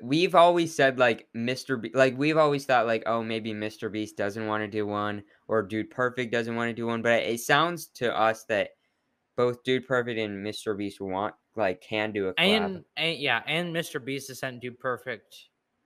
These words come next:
Speaker 2: when Feastables released, sent him chocolate.
Speaker 1: Uh-huh.
Speaker 2: There, he sent him a hundred million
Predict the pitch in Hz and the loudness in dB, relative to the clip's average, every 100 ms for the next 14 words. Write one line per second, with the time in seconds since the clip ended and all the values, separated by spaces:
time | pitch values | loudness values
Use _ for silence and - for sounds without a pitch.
0 | 139 123 120 - 151 147 151 151 131 139 | -10 -8 -8 -6 -6 -6 -6 -6 -4 -4
1 | 135 131 147 131 131 123 135 123 - 123 | -6 -6 -6 -6 -10 -4 2 2 0 -4
2 | 120 - - 110 104 92 90 143 143 139 | -4 -6 -10 -8 -6 -8 -4 -2 -2 -4
3 | 151 139 156 151 143 127 147 135 139 135 | -8 -2 -2 -2 -4 -2 -4 -4 -8 -6
4 | 135 131 127 120 117 | -6 -6 -8 -10 -14